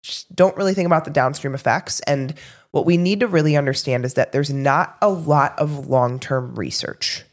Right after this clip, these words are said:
that isolates these foods. It's, it, basically, it's near impossible to see the effects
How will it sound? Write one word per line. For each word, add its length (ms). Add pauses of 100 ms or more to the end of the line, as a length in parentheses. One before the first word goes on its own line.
(580)
that 280
isolates 600
these 260
foods. 320
It's, 180
it, 260
basically, 460
it's 140
near 240
impossible 920 (340)
to 120
see 600 (140)
the 140
effects 760